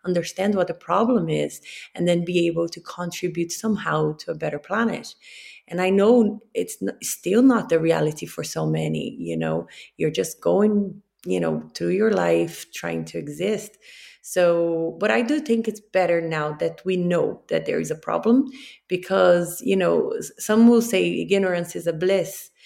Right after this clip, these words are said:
but I, I don't know. I think in this case, it's not really, because it's not gonna get any better. And if we don't do anything, it certainly won't get any better, right?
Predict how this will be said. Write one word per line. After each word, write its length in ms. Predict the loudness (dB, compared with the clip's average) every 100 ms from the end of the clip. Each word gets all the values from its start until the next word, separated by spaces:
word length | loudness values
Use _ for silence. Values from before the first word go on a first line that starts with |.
| -20 -20 _ _
but 400 | 2 4 4 0 -2
I, 300 | -4 -2 -2
I 20 |
don't 260 | 2 2 2
know. 340 | 0 -4 -8 -10
I 100 | -6
think 280 | -4 -6 -4
in 160 | -4 0
this 200 | 0 -2
case, 400 | -4 0 0 -2
it's 260 | -6 -8 -6
not 240 | -4 -2
really, 440 | -2 0 0 -2 -6
because 340 | -4 -2 -2
it's 160 | -2 -6
not 160 | -4
gonna 160 | -4 -4
get 200 | -4 -4
any 200 | -4 -4
better. 460 | -4 -4 -4 -8 -10
And 260 | -8 -6 -6
if 200 | -8 -8
we 60 | -6
don't 320 | -2 -2 -2
do 120 | -6
anything, 340 | -6 -6 -6
it 120 | -6 -6
certainly 480 | -4 -4 -4 -6
won't 280 | -4 -4 -6
get 180 | -10 -8
any 160 | -8 -8
better, 320 | -10 -12 -10
right? 240 | -10 -10